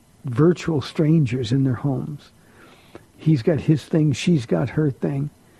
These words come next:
Uh, there's no Bible reading or Bible study going on in the home.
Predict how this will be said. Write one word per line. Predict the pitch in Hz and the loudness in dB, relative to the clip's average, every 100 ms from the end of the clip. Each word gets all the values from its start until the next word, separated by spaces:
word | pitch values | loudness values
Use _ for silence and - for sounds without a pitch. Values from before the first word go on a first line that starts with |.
| - - - | -20 -14 -2
Uh, | 143 | 0
there's | 139 151 - | 2 2 2
no | 160 160 147 - - | 2 2 0 -8 -8
Bible | 143 147 156 156 | 0 2 4 2
reading | 143 143 151 151 147 | 2 0 2 2 2
or | |
Bible | 131 135 147 147 | 0 0 0 0
study | - 165 139 139 | -2 0 2 2
going | 131 143 139 139 | 0 -2 -2 0
on | 139 139 | 0 0
in | 139 | -2
the | 131 | -2
home. | 151 139 139 | -2 0 -2